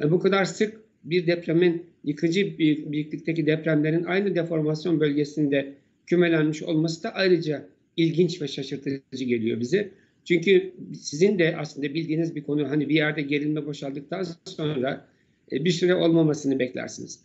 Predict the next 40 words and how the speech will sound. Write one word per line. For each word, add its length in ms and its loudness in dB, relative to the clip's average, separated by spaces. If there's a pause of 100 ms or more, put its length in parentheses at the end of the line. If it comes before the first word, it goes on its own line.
(320)
Ama 180 4
elli 280 2
yedi, 200 2
altmış 320 -8
yedi, 160 -4
doksan 340 2
dokuz 260 -2
ve 80 2
iki 220 0
bin 140 2
yirmi 220 6
iki 220 -2
bu 80 -4
kadar 220 0
kısa 180 -6
sürelerle 600 2 (400)
bu 100 -2
kadar 280 2
deforme 360 0
olup 280 -2
bu 60 -2
kadar 260 -2
yıkıcı 320 -4
deprem 320 -2
üretmesi 540 -2 (360)
hakikaten 460 0
Düzce 320 2
özelinde 640 0 (320)
dikkate 320 -2
alınması 320 0
gereken 400 -2
bir 140 -4
konu 200 2
olarak 360 -2
duruyor. 200 0 (640)
Kuzey 260 4
Ege 200 4
Denizi'ne 380 4
kadar 220 0
uzanan 440 0